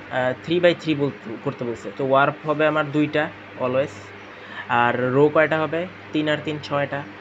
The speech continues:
এই যে একটা, দুইটা, তিনটা, চারটা, পাঁচটা, ছয়টা। So, এখন দেখেন তিনটা আপ,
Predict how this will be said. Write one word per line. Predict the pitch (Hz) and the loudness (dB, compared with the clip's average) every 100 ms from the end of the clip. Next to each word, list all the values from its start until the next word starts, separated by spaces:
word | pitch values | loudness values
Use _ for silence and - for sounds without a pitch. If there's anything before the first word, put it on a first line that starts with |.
| - - | -18 -12
এই | 120 | -8
যে | 127 | -6
একটা, | 127 - - 131 | -6 -8 -2 -2
দুইটা, | 131 127 131 127 | -2 -6 -4 -6
তিনটা, | 131 127 127 131 127 | -6 -10 -6 -8 -6
চারটা, | 131 - - 131 - - | -10 -10 -6 -6 -6 -8
পাঁচটা, | 131 - 143 165 - | -8 -8 -8 -8 -6
ছয়টা। | 135 117 - - - - - - - - - | -4 -4 -6 -12 -14 -16 -14 -14 -16 -16 -2
So, | 139 135 135 127 - - - | 4 6 6 2 -4 -16 -8
এখন | 131 156 151 | -4 -4 -2
দেখেন | 151 165 202 - - - - | -2 -4 -6 -10 -18 -18 0
তিনটা | 180 185 180 | 0 4 4
আপ, | 196 | 4